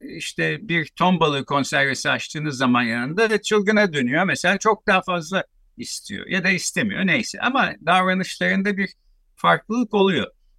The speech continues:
Dolayısıyla hayvanların tercihinin olduğu, yani bir tercih yaptıkları hayatta pek çok konuda,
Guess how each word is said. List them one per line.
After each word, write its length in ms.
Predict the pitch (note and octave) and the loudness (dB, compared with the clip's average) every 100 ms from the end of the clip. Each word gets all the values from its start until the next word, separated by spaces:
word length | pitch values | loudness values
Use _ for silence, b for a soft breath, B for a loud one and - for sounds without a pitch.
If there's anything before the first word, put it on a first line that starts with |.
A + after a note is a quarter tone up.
| _ _ _ _ | _ _ _ _
Dolayısıyla 720 | E3+ G3+ G#3+ - A#3 A3+ F3+ | 0 2 0 0 -2 0 -2
hayvanların 760 | - D3+ E3+ F3+ F#3+ G#3 A#3 A3 | 0 0 2 2 2 0 0 -2
tercihinin 760 | - D#3+ E3+ E3 F3+ A3 A#3 | -2 -2 -2 -2 -2 0 2
olduğu, 680 | F#3+ D#3 C3+ C3+ D#3 F#3 A#3+ D#3+ | 2 0 -2 -8 -6 -6 -6 0
yani 280 | C3+ C3 | 0 0
bir 140 | C#3 F#3 | -2 -4
tercih 640 | - D3+ D3+ D#3+ - - C#3 | 0 0 0 -4 -10 -10 -2
yaptıkları 640 | A#2 - - - G2 G#2+ | -2 -2 -16 -6 -4 -2
hayatta 460 | B2+ A#2 G2+ - D3 | 0 0 -2 -6 -4
pek 220 | E3+ - | -4 -2
çok 260 | C3+ - | -4 -4
konuda, 480 | - G2+ F#2+ C#3+ G#3 | -8 -8 -4 -2 -4